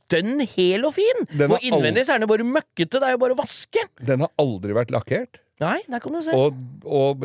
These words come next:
Speaker 2: litt patina, men det skal det få lov å være, for
Speaker 1: Ja.
Speaker 2: det med litt ripe, eller det er jo ikke så mye riper og sånn, men det er litt sånne, no-, noe steinsprutter som jeg tror den gamle eieren har vært borte med en liten pensel og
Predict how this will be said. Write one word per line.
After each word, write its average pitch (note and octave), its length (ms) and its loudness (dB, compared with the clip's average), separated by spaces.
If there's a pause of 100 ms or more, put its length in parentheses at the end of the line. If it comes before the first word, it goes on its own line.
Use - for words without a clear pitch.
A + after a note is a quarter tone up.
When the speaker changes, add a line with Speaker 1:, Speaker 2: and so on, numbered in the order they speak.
Speaker 2:
litt C#3+ 340 -2
patina, D3 460 0
men G3 160 -4
det C#3+ 160 0
skal D#3 160 0
det F#3 80 -4
få G3 100 0
lov C3 140 0
å D3+ 80 2
være, C#3+ 220 2 (100)
for G3 100 -2
Speaker 1:
Ja. C3+ 140 2
Speaker 2:
det C#3+ 320 2
med D3 100 0
litt C3+ 380 -6
ripe, B2+ 400 -2
eller B2+ 400 0
det A#2+ 80 2
er G#2 80 2
jo - 60 -16
ikke C#3 100 -12
så G3+ 60 -6
mye D#4 160 -2
riper G#2 320 -6
og G2 80 -2
sånn, D3+ 80 -4
men F3+ 100 -6
det G#3 80 0
er B3 80 -2
litt C3+ 240 -8
sånne, B2+ 240 0 (640)
no-, C#3+ 300 2 (100)
noe C3 400 2
steinsprutter A#2 480 -2
som C#3+ 80 -4
jeg D3 120 -6 (100)
tror D3+ 340 -2
den F#3+ 80 -4
gamle C#3+ 240 2
eieren C3+ 320 2 (400)
har C3+ 160 2
vært C#3+ 160 -4
borte - 260 -8
med A#2 140 0
en C3 80 -2
liten A2+ 240 -4
pensel G#2 480 -4
og C#3+ 80 -8